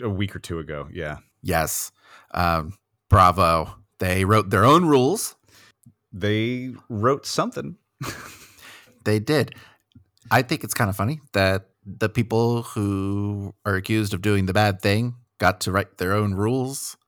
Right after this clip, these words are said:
Speaker 2: about whether they were doing a bad thing.
Speaker 1: Well, hang, let's, let's be, let's parse the word rules here, because there was a lot of should not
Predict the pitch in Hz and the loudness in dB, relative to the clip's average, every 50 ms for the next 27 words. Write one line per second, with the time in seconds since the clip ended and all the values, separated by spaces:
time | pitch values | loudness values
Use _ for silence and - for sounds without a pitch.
0 | _ _ - 95 82 - 90 107 - - _ _ - 95 107 110 110 113 107 113 | _ _ -8 -4 0 2 2 2 2 -2 _ _ -4 -2 0 2 2 2 0 0
1 | 113 107 110 120 120 113 107 104 107 107 113 107 - 117 139 151 - _ _ _ | 0 0 0 0 0 0 0 0 0 0 -2 0 -2 -2 -4 -4 -8 _ _ _
2 | - 147 180 190 190 175 - _ _ _ _ - - - 165 131 147 156 196 - | -8 -4 -4 -4 -4 -6 -8 _ _ _ _ -12 -10 -8 -8 -6 -2 -2 -2 -2
3 | - - 185 208 233 - - 269 214 147 113 - _ _ _ _ _ _ - - | -2 -8 -8 -8 -8 -8 -8 -6 -6 -6 -8 -10 _ _ _ _ _ _ -6 -6
4 | 185 - - - - - - 180 165 151 - - - 120 110 104 98 85 82 87 | -6 -6 -6 -16 -12 -4 0 0 0 0 -2 -4 -2 0 2 2 2 0 -2 -6
5 | 90 87 82 73 69 - - - 82 69 60 - _ _ _ _ _ _ _ - | -6 -6 -6 -6 -8 -12 -10 -10 -10 -10 -10 -14 _ _ _ _ _ _ _ -14
6 | - 110 123 113 - - 143 131 123 117 113 107 104 - - _ _ _ _ - | -10 -8 -8 -8 -6 -2 0 0 0 0 -2 -4 -8 -10 -10 _ _ _ _ -16
7 | 120 110 135 135 143 139 139 139 127 117 131 - - 131 123 131 156 175 202 196 | -8 -4 -2 0 0 2 0 0 0 -4 -8 -6 -4 -2 -2 -2 -2 -2 -2 -2
8 | 160 131 107 92 87 - - - _ _ _ _ _ _ - - _ _ _ - | -2 -4 -4 -6 -8 -14 -20 -20 _ _ _ _ _ _ -20 -20 _ _ _ -16
9 | - - - - - - 160 147 110 92 - 82 73 55 - - - - | -12 -10 -8 -8 -6 -2 0 0 0 0 -4 -6 -6 -8 -8 -12 -16 -18